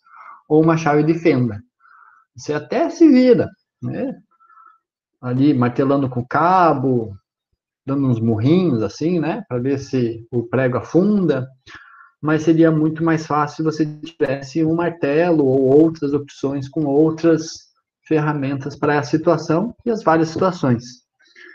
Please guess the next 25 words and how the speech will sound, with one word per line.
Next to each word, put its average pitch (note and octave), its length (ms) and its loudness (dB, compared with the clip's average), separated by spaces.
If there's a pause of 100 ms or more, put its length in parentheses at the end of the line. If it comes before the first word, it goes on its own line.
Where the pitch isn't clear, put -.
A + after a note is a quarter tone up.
(540)
Então, E3+ 500 4
essa F3 340 0
liberdade E3 520 2
de C3+ 80 -8
escolha, E3 500 2
quando D3 220 -4
você C#3+ 260 -8
tem E3 180 0
um D#3+ 160 0
ecossistema C3+ 1040 -6
diverso C3 960 -4
e D#3+ 80 0
estável, D3 800 -4 (140)
facilita D#3 880 -2 (180)
essas B2+ 300 -2
escolhas, A2 560 -2 (460)
seja C#3+ 260 0
sob D#3+ 220 2
o - 20 -8
ponto D#3 160 4
de D3+ 80 4
vista C#3 240 0
social D3+ 560 0
e E3 60 6
econômico, F3 640 0